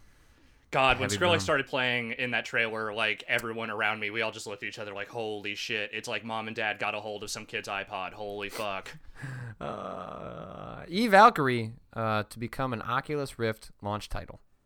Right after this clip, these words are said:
Speaker 1: Yeah, so
Speaker 2: Uh,
Speaker 1: talk a little more about that. We'll talk about what Eve Valkyrie is. What's, what's going on
Speaker 2: Eve
Speaker 1: there?
Speaker 2: Valkyrie is, started out, uh, as Eve V R.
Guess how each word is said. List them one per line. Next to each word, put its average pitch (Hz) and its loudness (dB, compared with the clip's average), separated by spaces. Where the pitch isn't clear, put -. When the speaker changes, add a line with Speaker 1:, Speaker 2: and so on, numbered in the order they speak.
Speaker 1:
Yeah, 180 6
so 175 2
Speaker 2:
Uh, - -2
Speaker 1:
talk 247 0
a 214 -4
little 175 0
more 127 0
about 107 -2
that. 90 -2
We'll 120 -10
talk 170 0
about 160 0
what 127 -4
Eve 117 -4
Valkyrie 101 -4
is. 85 -8
What's, 98 -10
what's 135 -10
going 123 -4
on 135 0
Speaker 2:
Eve 175 -2
Speaker 1:
there? 175 10
Speaker 2:
Valkyrie 175 8
is, 123 0
started 233 8
out, 190 10
uh, 139 8
as 123 2
Eve 156 -2
V 156 4
R. 107 4